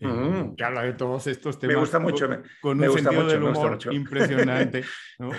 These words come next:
Speaker 1: Una manera de pensar las cosas de otra
Speaker 2: Sí.
Speaker 1: ma-, que parece que no te está diciendo nada, pero te está diciendo un montón de cosas por debajo. Y es curioso que él dice que prácticamente después de los cuarenta años es imposible conocer amigos nuevos. <laughs> Es decir, es,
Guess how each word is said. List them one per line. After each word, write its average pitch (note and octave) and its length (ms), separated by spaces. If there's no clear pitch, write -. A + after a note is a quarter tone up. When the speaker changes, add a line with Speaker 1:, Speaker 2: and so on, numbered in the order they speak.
Speaker 1:
Una D3 140
manera C3+ 340
de C3 120
pensar B2+ 400
las C3 160
cosas C3 280
de B2+ 60
otra C3+ 140
Speaker 2:
Sí. B2+ 80
Speaker 1:
ma-, B2+ 180
que B2 260
parece D#3 360
que C#3 80
no D3 120
te D3+ 60
está D3 220
diciendo C#3 420
nada, C3 260
pero A2+ 140
te A#2 80
está C3 220
diciendo C3 420
un C3+ 60
montón A#2+ 380
de A#2 120
cosas A#2 300
por B2+ 180
debajo. B2+ 260
Y C3 100
es C#3+ 100
curioso D3+ 380
que C#3 100
él C3 100
dice C#3 240
que A2+ 180
prácticamente D#3+ 520
después C#3+ 280
de C#3+ 80
los A2+ 160
cuarenta B2 460
años B2+ 360
es C#3 200
imposible B2 720
conocer G#2 520
amigos G2+ 560
nuevos. F2 400
<laughs> - 40
Es C#3 80
decir, C#3 280
es, F#3+ 240